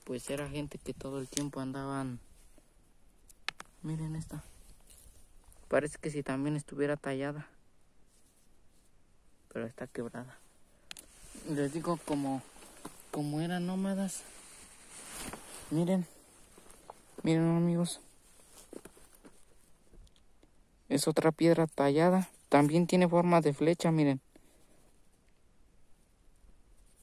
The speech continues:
Hasta tiene filo.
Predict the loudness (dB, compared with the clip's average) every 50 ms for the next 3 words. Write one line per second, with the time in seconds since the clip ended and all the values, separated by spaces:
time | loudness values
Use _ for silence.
0 | _ -20 _ -20 -20 -20 -20 -20 -20 -20 -20 -20 -20 _ _ _ _ -20 -20 -20
1 | -20 _ -20 -18 _ -8 -6 -2 0 0 0 2 2 4 4 4 4 4 2 4
2 | 6 8 6 6